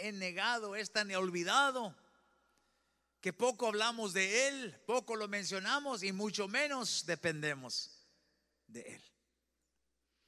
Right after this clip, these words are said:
Hechos uno y ocho dice la palabra: "Pero recibiréis poder cuando haya venido sobre vosotros el Espíritu Santo.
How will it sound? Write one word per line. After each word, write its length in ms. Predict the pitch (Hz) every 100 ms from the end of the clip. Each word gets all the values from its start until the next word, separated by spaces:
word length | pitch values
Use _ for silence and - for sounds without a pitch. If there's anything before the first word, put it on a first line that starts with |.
| _ _ _ _ _ _ _ _ _ _ _ _
Hechos 360 | 165 175 180 147
uno 320 | 180 175 165
y 100 | 156
ocho 320 | 175 165 165
dice 240 | 151 160 156
la 140 | 147
palabra: 480 | 143 147 165 160 151
"Pero 260 | - 160 156
recibiréis 680 | 156 - 160 156 165 180 -
poder 340 | 170 165 175
cuando 280 | 165 160 160
haya 220 | 170 156
venido 400 | 151 151 160 151
sobre 320 | - 151 143
vosotros 500 | 139 135 160 156 139
el 120 | 127 127
Espíritu 440 | - 139 131 135
Santo. 500 | - 123 117 104 -